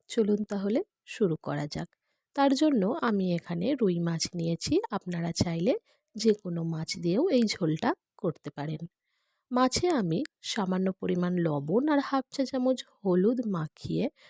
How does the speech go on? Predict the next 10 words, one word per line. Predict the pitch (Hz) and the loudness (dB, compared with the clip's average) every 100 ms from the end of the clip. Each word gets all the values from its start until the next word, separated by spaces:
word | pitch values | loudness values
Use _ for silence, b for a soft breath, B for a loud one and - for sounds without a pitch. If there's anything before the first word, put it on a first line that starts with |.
| b | b
খুব | _ 254 226 | _ -4 -2
ভালো | 208 - 160 151 - | -2 -4 -4 -4 -6
করে | 151 160 | -4 -4
এটাকে | 175 165 - 320 | -4 -6 -4 -2
ম্যারিনেট | 254 175 151 147 156 - - | 0 0 -2 -4 -6 -8 -10
করে | 151 180 330 B B - | -2 0 -2 B B -2
রেখে | 185 160 - 143 | 0 0 -4 -6
দেব | 156 156 262 - _ _ | -6 -2 -2 -2 _ _
প্রায় | 214 190 359 | -2 -2 -4
পনেরো | - 247 180 156 | -6 -4 0 -2